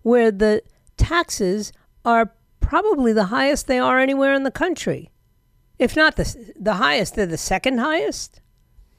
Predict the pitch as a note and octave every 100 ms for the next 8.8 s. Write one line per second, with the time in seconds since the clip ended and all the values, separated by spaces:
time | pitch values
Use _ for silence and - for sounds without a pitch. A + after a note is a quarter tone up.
0 | _ _ _ _ _ _ _ _ _ _
1 | _ A#3+ B3+ B3+ - _ _ _ - A3+
2 | D4+ A#4 G#4+ F#4 C4+ A3 F3 - A3+ B3+
3 | C4 B3+ - A#3 B3+ A#3+ A#3 C4+ B3+ A#3+
4 | - - _ _ _ _ _ _ _ _
5 | _ _ _ _ _ _ _ A3+ G3+ A#3+
6 | - A3+ A3 G#3 _ _ _ _ _ -
7 | A#3+ - - D4 E4 C4 G3 F#3+ - G#3+
8 | - A#3 - - E4+ A3 -